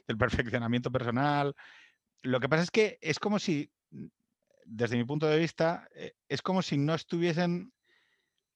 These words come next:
como si no fuesen un conjunto homogéneo. Qui-, y quizá yo no lo, no lo percibo por no haber profundizado en ello. Quiero decir, igual es ignorancia personal. Pero es como que no entiendo muy bien la mecánica en la que se mueve, porque son cuestiones universales.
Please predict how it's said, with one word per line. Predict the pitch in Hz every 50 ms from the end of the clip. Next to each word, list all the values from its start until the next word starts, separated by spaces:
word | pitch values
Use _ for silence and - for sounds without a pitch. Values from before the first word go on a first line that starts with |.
| _ _ _ _ _ _ - - _ _ _
como | - 139 127 131
si | - - 139
no | 147 151
fuesen | - 208 - 196 208
un | 196 185
conjunto | - 185 170 - 185 185 165 180
homogéneo. | 160 147 135 - 196 196 151 117 - - _ _
Qui-, | - 131 -
y | - 175 135 123
quizá | - - 135 - 160 160 180 214 214 - - -
yo | - 90 104 104 107 107 110 110 131 143 151
no | 175 180 180
lo, | 175 170 170 165 165 160 160 156 156 - - - - - _ _ _ _ -
no | 113 123 139
lo | 156 156
percibo | 160 151 - 165 175 185 175
por | - 139
no | 131 127
haber | 135 143 147 139
profundizado | - 143 - - 151 131 127 117 - 143 131 120
en | 131
ello. | 170 202 147 117 104 92
Quiero | 110 113 110
decir, | - 117 104 107 104
igual | 101 101 98 113 117
es | 123 117 135
ignorancia | 127 123 127 123 127 127 110 139 117
personal. | 113 120 - - 117 139 160 147 110 - - - - - - - - _ _ _ _ _ _ _ _
Pero | - 147 143 135 135 131 127 127 131 -
es | - 156 151 -
como | - 202 202 185
que | - 170 143
no | 147 151 170 180
entiendo | 185 185 175 - - 180 185 196 190 185 185 185 180
muy | 175 175 175 175 170
bien | 175 175 180 185 185 180
la | 165 143
mecánica | 131 127 117 - 147 160 170 165 160 170 170
en | 170 147
la | 120 113
que | - 113
se | - - 120
mueve, | 123 135 127 117 101
porque | - 123 117 107 - 127
son | 131 165 175
cuestiones | 208 196 - - 214 202 170 185
universales. | 170 160 151 139 123 - - 208 196 147 135 185 240 - _